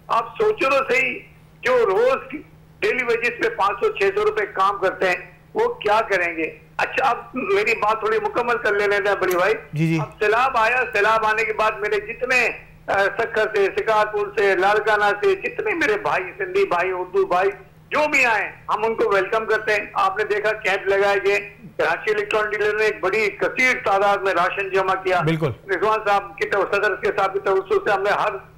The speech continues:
Speaker 1: थोड़ा, थोड़ा, थोड़ा रेंजर्स के हवाले किया, क्योंकि हम दोबारा लूट ना जाए। जो सामान हमारे दोस्त यहाँ से truck लेकर गए,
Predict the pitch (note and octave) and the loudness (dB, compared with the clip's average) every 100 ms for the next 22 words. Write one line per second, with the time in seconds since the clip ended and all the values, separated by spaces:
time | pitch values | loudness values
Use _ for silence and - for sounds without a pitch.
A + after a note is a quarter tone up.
0 | G3 G#3+ G#3 G3 G3+ G3 G3+ G3 - - | 0 0 2 2 2 2 2 2 -2 -14
1 | - D3+ F3+ F#3+ C4 - - G3 F#3 G3+ | -10 -2 0 0 0 -2 -2 0 2 2
2 | G#3 G3+ G#3 G3 - - - F#3+ G#3+ A3 | 0 -2 0 0 -2 -6 -4 0 2 2
3 | G#3+ G4+ G#3+ C4 C4 A3+ A#3 A3+ A3 G#3 | 0 0 2 2 0 0 -4 -2 0 0
4 | F#3+ D#3 - - - - G#3+ G#3+ G#3+ A#3 | 0 -2 -6 -20 -12 -2 0 2 2 2
5 | G#3+ G#3+ A3 G#3+ G3 A#3+ - F#3 F3+ G3 | 0 0 0 0 2 2 -2 -2 0 0
6 | G#3+ - G#3+ G#3 G3 G3 G#3 F#3 G#3+ - | -2 -2 -2 2 0 0 0 0 0 -2